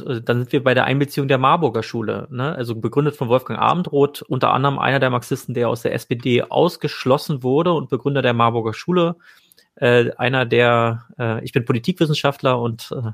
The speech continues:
habe eine Einführung in die Politikwissenschaft-Seminar natürlich besucht, der, der mir da systematisch verschwiegen wurde, <laughs> muss ich an der Stelle mal sagen. Da war dann,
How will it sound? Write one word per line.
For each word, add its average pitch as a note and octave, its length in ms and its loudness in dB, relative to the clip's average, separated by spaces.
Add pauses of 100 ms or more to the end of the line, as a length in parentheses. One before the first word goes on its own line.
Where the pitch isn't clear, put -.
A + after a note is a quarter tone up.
habe A#2 240 2
eine A#2 400 0
Einführung C#3 440 2
in A#2+ 60 0
die A2+ 60 0
Politikwissenschaft-Seminar A#2+ 1300 0
natürlich B2 340 -2
besucht, D#3 480 0 (640)
der, B2 280 4
der A#2+ 140 0
mir B2 80 0
da A#2 100 6
systematisch C3 500 0
verschwiegen F3+ 500 -2
wurde, F#3 300 2 (180)
<laughs> - 180 -6
muss D3+ 160 0
ich D3+ 160 -4
an C3+ 80 -2
der D3 100 0
Stelle D3 160 -4
mal C3+ 100 2
sagen. C3+ 320 2
Da B2 140 0
war B2 100 4
dann, A#2+ 380 -2